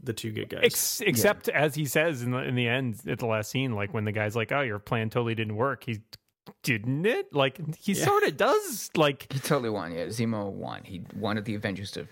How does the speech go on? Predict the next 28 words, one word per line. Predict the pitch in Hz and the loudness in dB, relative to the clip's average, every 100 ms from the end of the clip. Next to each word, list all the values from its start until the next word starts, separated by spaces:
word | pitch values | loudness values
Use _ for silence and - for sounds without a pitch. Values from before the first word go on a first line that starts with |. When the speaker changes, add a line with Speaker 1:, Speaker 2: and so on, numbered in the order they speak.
| - | -12
Speaker 3:
fight | - 90 - | -4 -4 -4
and | 92 | -4
break | 87 82 | -4 -2
up. | 76 - - _ _ _ _ _ _ _ - - _ | -4 -6 -14 _ _ _ _ _ _ _ -20 -20 _
They | 101 | -4
fought | 95 82 - | -2 -4 -4
and | 85 | -4
broke | 82 82 | -4 -2
up. | - | 0
Speaker 1:
Yeah, | 285 214 | 2 2
Speaker 3:
I | |
Speaker 1:
except, | 104 180 | 2 2
Speaker 3:
mean | - | 2
Speaker 1:
except, | 165 - 190 185 170 | 0 2 0 0 0
well, | 170 160 | 2 4
except | 151 185 160 | 2 -2 -4
Cap's, | - 156 - - - - _ _ | 0 0 0 -2 -2 -8 _ _
you | 139 | -4
know, | 113 107 113 | -2 -4 -2
letter | 123 131 131 | 0 2 2
Speaker 3:
Yeah, | |
'cause | 101 117 | 2 0
Speaker 1:
to | |
Speaker 3:
that's | 110 135 143 | 0 0 -2
'cause | 147 131 | -2 2
Speaker 1:
Tony. | 151 113 | 2 2
Speaker 3:
Cap's | 117 | 0
a, | 107 | -4